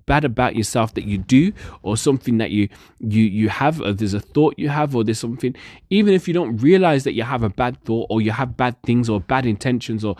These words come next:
you don't know, but everybody's good for themselves. And nobody actually realizes that they've actually got a bad side in them. Some people know.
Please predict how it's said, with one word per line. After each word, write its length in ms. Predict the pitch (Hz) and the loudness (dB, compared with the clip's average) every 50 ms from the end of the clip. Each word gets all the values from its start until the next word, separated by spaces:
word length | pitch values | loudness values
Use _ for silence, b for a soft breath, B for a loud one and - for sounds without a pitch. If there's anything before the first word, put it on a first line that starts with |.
| B B B B B B _ _ - | B B B B B B _ _ -2
you 160 | 110 120 127 | 2 2 2
don't 340 | 107 - 156 160 160 - - | 4 4 4 4 4 2 2
know, 300 | 120 120 127 151 180 170 | 2 4 6 6 6 4
but 160 | 143 - - | 2 0 0
everybody's 480 | 160 175 190 190 160 180 170 151 127 | 0 0 0 0 0 0 0 0 0
good 260 | 107 - - 147 143 - | -2 -2 -2 -2 -2 -2
for 140 | - - | -2 -4
themselves. 640 | 117 113 107 95 - - 113 107 110 117 117 - - _ _ _ _ _ _ _ _ _ _ _ - | -2 -2 -2 -2 -4 -4 -4 -2 -2 -2 -4 -8 -12 _ _ _ _ _ _ _ _ _ _ _ 2
And 80 | 117 | 4
nobody 360 | 127 160 180 165 170 160 147 - | 6 6 6 4 2 0 0 0
actually 460 | 131 - - - 135 - 127 117 107 | -4 -6 -8 -10 -8 -4 0 0 2
realizes 720 | 104 104 98 113 139 151 139 127 117 104 101 107 101 98 - b b b b b | 2 2 2 2 2 2 2 2 0 0 0 -2 -2 -4 -6 b b b b b
that 180 | 104 107 - - | -6 -6 -6 -4
they've 200 | 104 101 110 110 | -2 0 0 2
actually 380 | 120 117 - - - - 107 95 | 0 0 -4 -6 -6 -4 -4 -2
got 180 | - - 107 | -2 -2 -2
a 60 | - 101 | -4 -4
bad 240 | - - 107 107 | -2 -2 -2 -2
side 280 | - - 101 98 101 101 | -2 -4 -4 -4 -2 -2
in 60 | 98 | -2
them. 140 | 101 101 101 | -2 -2 0
Some 220 | - - 156 170 | 0 2 0 2
people 280 | 151 170 151 - - 110 | 0 -2 -4 -4 -2 -2
know. 320 | 98 101 104 110 104 98 | 0 2 2 2 0 -2